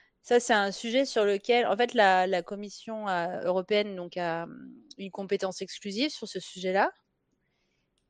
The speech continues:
Et en fait, euh, enfin, moi, il y a des gens qui me, pe-, me racontent que la D G Comp, là, la D G Concurrence,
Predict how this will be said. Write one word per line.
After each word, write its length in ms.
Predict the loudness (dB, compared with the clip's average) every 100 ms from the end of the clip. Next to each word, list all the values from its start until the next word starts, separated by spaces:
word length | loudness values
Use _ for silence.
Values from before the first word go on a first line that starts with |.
| 0
Et 160 | 2
en 140 | 4 2
fait, 340 | 6 4 6
euh, 520 | 6 8 8 8 4
enfin, 160 | 2 -4
moi, 140 | -6
il 40 | -8
y 20 |
a 40 |
des 80 | -4
gens 120 | -4
qui 160 | -4 -6
me, 120 | -8
pe-, 320 | -8 -6 -6
me 200 | -6 -4
racontent 540 | 0 0 0 -8 -8 -8
que 400 | -4 -2 -2 -4 -14 -20 -20 _
la 140 | 4 6
D 200 | 4 4
G 760 | 6 6 6 4 2 0 -2 -6
Comp, 320 | -8 -4 4
là, 120 | 4
la 80 | 4
D 120 | -2
G 100 | -6
Concurrence, 640 | -8 -10 -4 -2 -2 -6